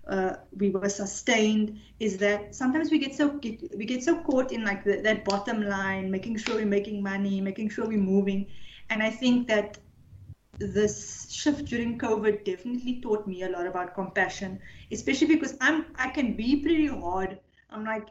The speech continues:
"Okay, you're sick, fine, take a day off, get back up, get moving." But now covid time, it wa-, it wasn't like that. It was like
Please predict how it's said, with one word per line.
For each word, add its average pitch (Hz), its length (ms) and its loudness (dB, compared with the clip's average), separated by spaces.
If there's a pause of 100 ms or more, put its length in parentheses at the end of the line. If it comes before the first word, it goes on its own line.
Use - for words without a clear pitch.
"Okay, 247 460 -2
you're 220 140 -6
sick, - 340 -2
fine, 220 500 -2 (360)
take 294 160 0
a 262 100 -2
day 208 160 4
off, 214 260 -2 (380)
get 214 220 -4
back 233 280 0
up, 208 240 -4
get 208 220 2
moving." 202 480 2 (520)
But 220 160 2
now 240 460 4
covid 302 400 2
time, 233 280 -4
it 190 40 -8
wa-, 185 220 -6
it 208 100 -10
wasn't 220 380 -2
like 214 240 -4
that. 190 160 0
It 185 120 -4
was 190 180 -2
like 190 320 -6